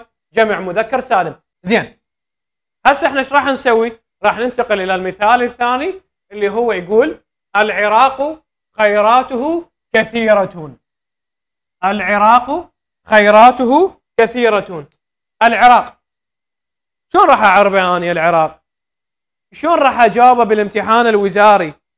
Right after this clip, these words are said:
أو بالامتحان الشهري؟ زين، هو أنا ليش فصلت هذه الجملة في هذه التفصيلات الق-، الدقيقة؟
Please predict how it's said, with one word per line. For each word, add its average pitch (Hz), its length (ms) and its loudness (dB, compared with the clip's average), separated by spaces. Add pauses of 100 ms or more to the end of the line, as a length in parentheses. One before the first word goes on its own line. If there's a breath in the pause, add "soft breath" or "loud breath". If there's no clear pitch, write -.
(200)
أو 208 80 4
بالامتحان 202 580 -2
الشهري؟ 202 540 -4 (380)
زين، 214 240 -2
هو 247 360 -2
أنا 320 160 -4
ليش 381 300 -8
فصلت 226 580 -6
هذه 226 300 -2
الجملة 233 340 -6
في 214 180 -14
هذه 196 300 -2
التفصيلات 196 680 -6
الق-، 214 200 -12
الدقيقة؟ 175 720 -8